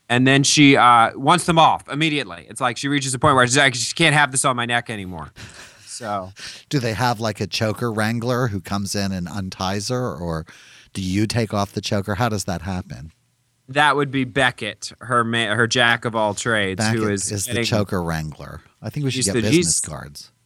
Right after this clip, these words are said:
Speaker 1: He's the everything wrangler. Last night, in the course of several minutes, we had to send him away from the signing table to get Mom food because room service was gonna shut down.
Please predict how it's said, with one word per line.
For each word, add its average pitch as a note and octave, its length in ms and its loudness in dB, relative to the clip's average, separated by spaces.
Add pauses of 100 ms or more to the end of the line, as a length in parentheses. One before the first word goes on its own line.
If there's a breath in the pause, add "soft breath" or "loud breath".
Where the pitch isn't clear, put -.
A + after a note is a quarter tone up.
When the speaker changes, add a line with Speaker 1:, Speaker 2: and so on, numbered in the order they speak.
(600 loud breath)
Speaker 1:
He's G#3+ 280 4
the G3 160 8
everything D3+ 600 4
wrangler. G#2 340 -2
Last D#3 320 6
night, E3 200 4
in D3 80 -2
the C3 80 -4
course D3+ 320 0
of C3 100 -6
several C3+ 340 2
minutes, C3 360 0
we B2+ 100 2
had B2 160 2
to A2+ 60 -2
send C#3 280 0
him C#3+ 140 0
away B2 280 6
from B2 160 -2
the A2+ 80 2
signing A#2 340 4
table A#2+ 300 4
to G#2+ 100 2
get A2 180 4
Mom G#2+ 260 4
food D#3+ 460 8
because B2 300 2
room C3+ 220 6
service G#2 360 6
was G#2 140 -2
gonna G#2 160 0
shut G2 300 2
down. F2+ 420 4